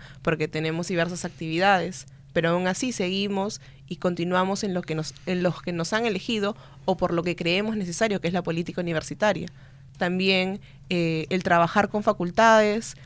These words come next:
autoridades, como es en nuestra Facultad de Educación, que considero, eh, hemos tratado y también la facultad nos ha apoyado bastante en el manejo y en la gestión de este año,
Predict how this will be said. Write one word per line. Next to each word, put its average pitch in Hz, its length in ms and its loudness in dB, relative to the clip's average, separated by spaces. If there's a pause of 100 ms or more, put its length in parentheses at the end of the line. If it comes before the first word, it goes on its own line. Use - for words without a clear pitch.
autoridades, 180 1000 4
como 170 280 0
es 170 120 0
en 196 60 -2
nuestra 180 200 -4
Facultad 170 440 0
de 170 60 6
Educación, 240 540 0 (300)
que 190 100 -4
considero, 185 720 4
eh, 160 260 -2
hemos 185 280 0
tratado 190 540 6
y 196 60 -2
también 170 300 -2
la 180 60 -2
facultad 170 340 -4
nos 185 120 -4
ha 196 40 0
apoyado 185 480 4
bastante 190 640 0 (300)
en 185 120 0
el 175 100 2
manejo 185 420 0
y 196 100 -2
en 180 80 -2
la 175 60 -2
gestión 208 440 -2
de 175 100 2
este 175 260 -2
año, 175 340 2